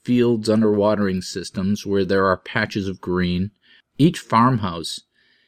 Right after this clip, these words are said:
has its collection of five to ten trees clustered around it to break the wind that howls in.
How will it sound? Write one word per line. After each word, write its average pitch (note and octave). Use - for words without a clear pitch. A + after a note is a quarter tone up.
has A#2
its C3
collection A2
of F#2+
five A2
to G#2
ten G#2
trees G#2
clustered -
around F#2+
it A2
to G2
break F#2+
the F#2
wind F#2+
that F2
howls F2+
in. F#2